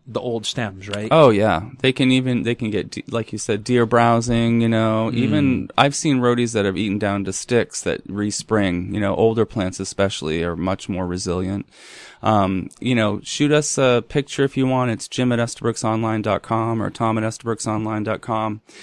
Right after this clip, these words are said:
Speaker 2: Um, I love to help people with all those, uh, uh, quandaries and expectations.
Speaker 1: Yeah, or bring 'em in. You
Speaker 2: Yeah,
Speaker 1: know, bring pictures
Speaker 2: absolutely.
Speaker 1: in if
Speaker 2: Yeah.
Speaker 1: you're coming in to do shopping.
Speaker 2: Give me a
Speaker 1: You know,
Speaker 2: call.
Speaker 1: it's a, it's a
Speaker 2: Sure.
Speaker 1: great way to kind of
Speaker 2: Yep.
Speaker 1: come in,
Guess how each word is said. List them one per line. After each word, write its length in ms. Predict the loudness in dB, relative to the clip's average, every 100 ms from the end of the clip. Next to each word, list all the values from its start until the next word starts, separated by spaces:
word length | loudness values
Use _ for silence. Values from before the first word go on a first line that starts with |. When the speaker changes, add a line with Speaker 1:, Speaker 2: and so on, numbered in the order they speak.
| -20 -18 2
Speaker 2:
Um, 480 | 6 6 4 0 -4
I 40 |
love 340 | 0 6 6 4
to 340 | 0 2 2
help 260 | -2 -4 -4
people 360 | -8 -2 0 2
with 140 | 2
all 180 | 2 2
those, 360 | 2 -2 -4 -4
uh, 260 | -2 -2 -6 -16 _ -4
uh, 180 | -2
quandaries 680 | -2 -2 0 0 -2 -4 -4
and 100 | -4
expectations. 880 | -6 -6 -8 -6 -6 -6 -6 -8 -8
Speaker 1:
Yeah, 140 | -2 2
or 100 | 2
bring 260 | 4 4 4
'em 100 | 2
in. 220 | 0 0
You 80 | 2
Speaker 2:
Yeah, 140 | 4
Speaker 1:
know, 60 | 6
bring 140 | 4 4
pictures 260 | 4 4
Speaker 2:
absolutely. 380 | 4 4 4 4
Speaker 1:
in 100 | 2
if 80 | 4
Speaker 2:
Yeah. 60 | 2
Speaker 1:
you're 80 |
coming 240 | 2 0 0
in 120 | -2
to 40 |
do 180 | -2 -2
shopping. 600 | -2 -2 0 0 0 2
Speaker 2:
Give 100 | 0
me 100 | 2
a 20 | 0
Speaker 1:
You 40 |
know, 40 | 2
Speaker 2:
call. 300 | 2 4 4
Speaker 1:
it's 160 | 2
a, 200 | -2 0
it's 120 | 0
a 40 | 0
Speaker 2:
Sure. 60 |
Speaker 1:
great 480 | -2 -2 0 -2 -2
way 260 | -4 -2 -2
to 80 | -4
kind 460 | -8 -4 -2 2
of 80 | 2
Speaker 2:
Yep. 120 | 0 -4 -16 -20 -12
Speaker 1:
come 240 | -4 0
in, 380 | 2 2 2 -2